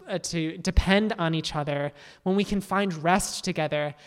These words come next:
that is what is going to change our society. That is what is going to allow a Sabbath rest notion to cover our whole society with renewal and generativity. That's our hope.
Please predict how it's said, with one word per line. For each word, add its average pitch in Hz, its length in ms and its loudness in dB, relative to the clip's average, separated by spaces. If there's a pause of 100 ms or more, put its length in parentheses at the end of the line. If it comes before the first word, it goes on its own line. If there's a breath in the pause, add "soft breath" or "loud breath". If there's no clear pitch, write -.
(180 loud breath)
that 214 360 8
is 180 180 0
what 175 140 2
is 165 120 0
going 170 200 0
to - 100 -8
change 170 340 -2
our 165 140 -4
society. 143 680 -4
That 175 220 8
is 196 140 4
what 165 140 0
is 156 140 -4
going 156 240 -4
to 170 160 -6
allow 156 480 0 (300 loud breath)
a - 80 0
Sabbath 196 680 4
rest 170 480 2
notion 170 600 -2
to 160 540 -6
cover 175 420 -2
our 160 200 0
whole 170 340 -2
society 151 800 -4 (240 loud breath)
with 175 160 -4
renewal 175 680 2
and 156 200 -6
generativity. 143 920 -8 (520 soft breath)
That's 175 180 -2
our 170 60 -6
hope. - 440 2